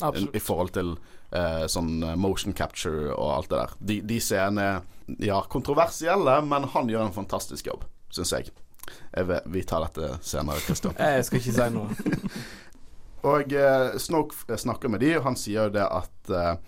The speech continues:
Speaker 2: hvis Resistance, eh, finner Jedi, den siste Jedien, altså Luke Skywalker,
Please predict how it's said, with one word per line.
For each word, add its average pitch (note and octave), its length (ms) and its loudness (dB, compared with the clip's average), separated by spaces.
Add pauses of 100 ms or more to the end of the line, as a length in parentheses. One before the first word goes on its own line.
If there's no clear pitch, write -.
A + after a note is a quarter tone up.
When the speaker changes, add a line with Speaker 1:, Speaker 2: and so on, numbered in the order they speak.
(400)
Speaker 2:
hvis G2+ 160 -2
Resistance, - 880 0
eh, F2 540 0
finner F#2+ 500 -2
Jedi, A2 460 2 (420)
den E2+ 140 -8
siste - 340 -6
Jedien, G2+ 540 2
altså F#2 340 0
Luke F#2 240 -2
Skywalker, A2+ 540 2